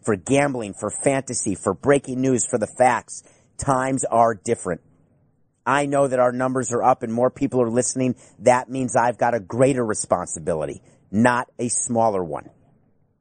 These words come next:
The N F L showed a complete tone deafness by having all of these announcements today.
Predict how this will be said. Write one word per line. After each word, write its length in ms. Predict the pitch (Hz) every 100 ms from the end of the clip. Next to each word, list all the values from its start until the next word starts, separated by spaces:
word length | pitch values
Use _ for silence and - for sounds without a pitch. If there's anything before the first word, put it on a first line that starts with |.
| _ _ _ _ _ _ _
The 180 | - 123
N 200 | 127 135
F 260 | 143 131 -
L 340 | 127 127 131 - _
showed 600 | - - 147 131 135 139 _
a 40 | 110
complete 880 | - 117 98 - - 147 170 - - _ _
tone 460 | - 147 135 135 131 _ _
deafness 680 | - 113 - 85 - - - - _ _ _ _ _ _
by 200 | - 113
having 440 | 98 120 123 123 120 -
all 280 | 113 127
of 100 | 131
these 220 | 113 117 110
announcements 600 | 107 101 - 101 95 -
today. 360 | 98 85 69